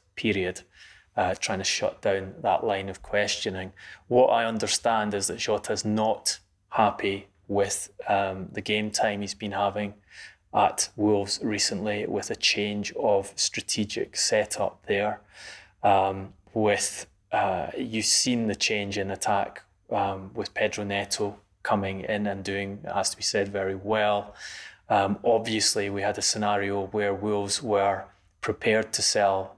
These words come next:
two more of their attackers, Adama Traore and Raul Jimenez, this summer, and hoping for extremely substantial transfer fees for those two,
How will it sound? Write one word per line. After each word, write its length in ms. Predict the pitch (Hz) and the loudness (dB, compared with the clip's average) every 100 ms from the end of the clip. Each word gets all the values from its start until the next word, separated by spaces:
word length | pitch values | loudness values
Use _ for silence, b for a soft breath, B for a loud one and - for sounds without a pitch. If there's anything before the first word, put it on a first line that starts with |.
| _ _ - | _ _ -2
two 200 | 113 104 | 2 4
more 280 | 107 110 | 4 2
of 100 | 107 | 0
their 180 | 107 98 | -2 -4
attackers, 640 | 95 - 98 95 113 101 95 | -4 0 0 0 -2 -2 -4
Adama 340 | 95 95 98 | -4 -6 -6
Traore 600 | - 98 98 104 98 104 B B B B - | -4 0 0 0 -2 -8 B B B B -2
and 140 | 104 | 2
Raul 300 | 101 101 95 | 2 2 0
Jimenez, 640 | 113 107 98 98 - - b b b _ | -2 -2 -2 -2 -2 -2 b b b _
this 160 | 104 - | 4 4
summer, 520 | - 98 98 101 - - | 4 2 2 -4 -6 -8
and 140 | 107 | -4
hoping 380 | - 107 - 101 | -2 -2 -4 -6
for 480 | - 107 101 101 - | -2 0 2 0 -4
extremely 640 | 131 - - 117 107 104 | -2 0 2 0 2 2
substantial 760 | 98 107 - - 101 98 - 92 | 0 -2 -2 0 0 0 -4 -4
transfer 520 | - 98 101 - 98 | -4 -2 -2 -2 -4
fees 340 | - 98 95 - | -4 -8 -2 -4
for 240 | - 92 | -2 -4
those 300 | 98 98 - | -2 -2 -4
two, 360 | - 104 98 | -2 -2 -2